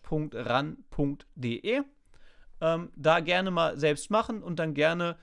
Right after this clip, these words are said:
irgendwie von mir aus twittern und dann euer getwittertes, ähm, posten oder ja, je nachdem, wie ihr Bock habt, gerne einfach mal unten in die Kommentare. Jetzt wünsche ich euch noch ein schönes Wochenende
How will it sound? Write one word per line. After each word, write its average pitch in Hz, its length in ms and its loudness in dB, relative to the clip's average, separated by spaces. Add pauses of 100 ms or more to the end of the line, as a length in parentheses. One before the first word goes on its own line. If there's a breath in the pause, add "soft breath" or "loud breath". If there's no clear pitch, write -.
(360 soft breath)
irgendwie 156 480 0
von 131 200 -2
mir 143 140 4
aus - 120 -4
twittern 208 460 2
und 151 480 -2
dann 147 180 2
euer 147 420 2
getwittertes, 160 960 -4
ähm, 143 500 -4 (760)
posten 143 640 0
oder 135 680 0 (1080 soft breath)
ja, 104 380 6
je 151 180 4
nachdem, 156 580 2
wie 147 160 -2
ihr 139 100 0
Bock 131 300 -2
habt, - 460 -4
gerne 143 400 4
einfach 123 340 -6
mal 123 320 -2
unten 131 240 -4
in 123 80 -6
die 113 80 -6
Kommentare. 113 580 -4 (840)
Jetzt 214 240 6
wünsche 240 240 2
ich 196 60 2
euch 196 120 6
noch 185 120 4
ein 180 80 -2
schönes 175 340 2
Wochenende 143 680 2